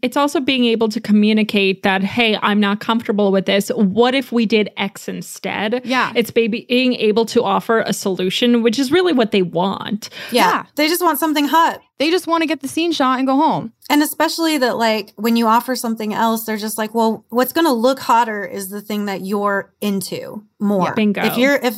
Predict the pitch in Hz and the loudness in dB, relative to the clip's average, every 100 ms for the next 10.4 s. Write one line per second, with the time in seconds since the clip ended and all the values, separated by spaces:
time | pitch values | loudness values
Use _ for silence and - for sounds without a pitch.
0 | 202 196 220 269 262 233 247 - 240 220 | -8 -4 0 0 0 -2 -2 -2 -6 -2
1 | 208 190 220 214 214 208 208 208 214 214 | -2 -2 -4 -2 -2 -2 -2 -2 -2 -2
2 | 208 202 196 196 190 - 220 196 202 185 | -2 0 0 -2 -2 -2 -2 0 -2 -2
3 | 185 202 202 202 190 196 196 185 185 226 | 0 -2 -2 -8 -8 -6 -6 -4 -2 0
4 | 220 202 185 175 214 - - - - 269 | 0 0 0 0 0 -4 -12 -10 -2 0
5 | 330 311 285 285 277 254 254 240 - 214 | 0 0 0 -4 -2 -2 0 -2 -6 -12
6 | 220 262 349 349 196 190 - 202 196 - | -2 0 0 -2 -10 -12 -10 -8 -8 0
7 | 233 202 - 202 190 190 208 - 196 196 | 0 0 -2 -8 -8 -10 -10 -8 -8 -6
8 | 196 185 185 208 247 190 220 - 196 247 | -6 -4 -4 -4 -6 -6 -10 -12 -4 0
9 | 262 381 247 185 - - - - - 240 | 2 2 2 0 -2 -8 -14 -20 -6 -4
10 | 240 254 233 | 0 2 2